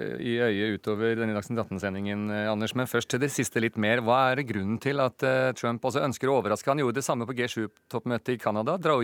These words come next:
dro hjem tidligere. Nå sier han han vil dra hjem femten timer tidligere enn planlagt. Er det et, eh, forsøk på å holde folk på tå hev og overraske stadig?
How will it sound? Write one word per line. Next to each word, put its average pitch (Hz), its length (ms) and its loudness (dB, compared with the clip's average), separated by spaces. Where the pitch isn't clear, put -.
dro 127 200 2
hjem 120 320 2
tidligere. 117 340 0
Nå 131 160 0
sier 113 200 0
han 107 100 2
han 113 300 -2
vil 120 160 -6
dra 113 180 4
hjem 117 180 -2
femten 123 520 -4
timer 110 300 -2
tidligere 107 480 -2
enn 113 80 -2
planlagt. 107 400 0
Er 113 140 4
det 139 180 2
et, 139 300 -2
eh, 135 460 2
forsøk 120 520 -6
på 123 80 0
å 123 220 0
holde 120 240 0
folk 113 160 -2
på 117 100 -10
tå 123 240 0
hev 131 160 2
og 131 260 2
overraske 113 300 0
stadig? 143 400 -2